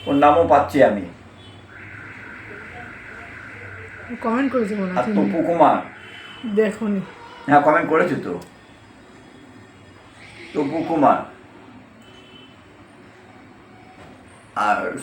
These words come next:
Speaker 1: সুবীরবাবু তো আমার সঙ্গেই আছেন সব সময়ের জন্য, সুবীরবাবু এ করে নেই। আর আমি তো কারোর নাম আমি তো আপাতত পাচ্ছি না। ও মাহেদি মাহিন, মাহেদি মাহিন। আর আরেকজন আমার সুমাইয়া,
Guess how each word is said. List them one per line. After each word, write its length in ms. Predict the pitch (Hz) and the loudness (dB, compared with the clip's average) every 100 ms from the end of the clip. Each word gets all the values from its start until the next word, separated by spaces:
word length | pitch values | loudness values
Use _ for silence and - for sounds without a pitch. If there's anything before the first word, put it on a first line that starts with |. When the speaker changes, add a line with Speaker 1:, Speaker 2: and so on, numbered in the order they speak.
| - | -4
Speaker 1:
সুবীরবাবু 480 | 156 165 160 160 156 | -2 0 2 4 4
তো 80 | |
আমার 140 | 160 165 | 2 2
সঙ্গেই 360 | 147 151 170 175 | 0 0 2 6
আছেন 340 | 180 190 202 - - - | 6 4 -2 -4 -12 0
সব 120 | 147 143 - | 4 4 4
সময়ের 300 | 175 175 135 | 4 4 4
জন্য, 280 | 143 123 120 | 0 0 -2
সুবীরবাবু 500 | 139 143 147 147 147 143 120 131 120 | 0 2 4 6 6 4 2 0 2
এ 160 | 143 - | 2 4
করে 200 | 143 131 | 4 4
নেই। 220 | 135 - - - - - - - - | 4 0 -6 -20 -20 -20 -20 -10 2
আর 160 | 120 | 4
আমি 180 | 139 143 | 4 2
তো 80 | - | 2
কারোর 240 | 151 151 | 2 2
নাম 280 | 143 139 135 | 2 4 4
আমি 160 | 143 139 | 4 4
তো 60 | |
আপাতত 500 | 139 139 135 139 - - | 2 2 0 -2 -4 2
পাচ্ছি 300 | 135 - 170 | 2 2 -2
না। 280 | 175 180 - - - - - | 2 2 2 -10 -20 -20 -2
ও 140 | 139 | 4
মাহেদি 420 | 139 147 170 175 | 6 6 4 2
মাহিন, 480 | 180 156 139 113 90 - | 4 6 6 4 0 -10
মাহেদি 440 | 113 135 147 - 175 | -2 2 2 2 0
মাহিন। 400 | 170 180 185 - - - - - - - - - - - - - - - - - | 2 2 0 -6 -16 -20 -20 -20 -20 -20 -20 -20 -20 -20 -20 -20 -20 -20 -20 -8
আর 140 | 117 123 | 0 4
আরেকজন 520 | 139 143 143 151 151 | 4 4 2 0 2
আমার 480 | 147 151 147 143 127 120 - - - | 4 4 4 2 0 -6 -12 -16 -6
সুমাইয়া, 640 | 151 156 160 175 175 185 | -2 0 2 4 4 4